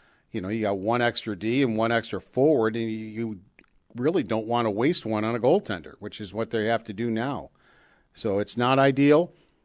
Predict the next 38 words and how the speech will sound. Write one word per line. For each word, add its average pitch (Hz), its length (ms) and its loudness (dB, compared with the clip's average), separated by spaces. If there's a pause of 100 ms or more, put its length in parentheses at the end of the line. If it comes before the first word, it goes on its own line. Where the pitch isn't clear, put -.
(140)
but 110 140 0
it's 110 180 -6
what 120 240 0
they 123 160 6
had 131 320 4
to 123 80 0
do. 143 460 2
And 131 480 2 (500)
once, 127 680 -2
uh, 135 500 6
you 143 140 0
know, 131 220 4
Ullmark, 139 680 6 (160)
or 127 160 0
I'm 110 80 2
sorry, 123 260 4
<laughs> - 20 4
once, 120 460 -2
uh, 123 140 6
Luukkonen 139 540 4 (440)
and 127 520 2
Comrie 139 400 2
get 139 200 0
their 135 120 4
chance, 139 440 -2
we'll 135 120 0
see 147 220 0
what 147 180 2
they've 147 200 4
got 147 300 4
there. 113 280 4
And 113 80 0
if 113 80 -2
one 127 220 2
of 127 100 2
them 135 200 2
is 120 120 -2
ready 135 240 4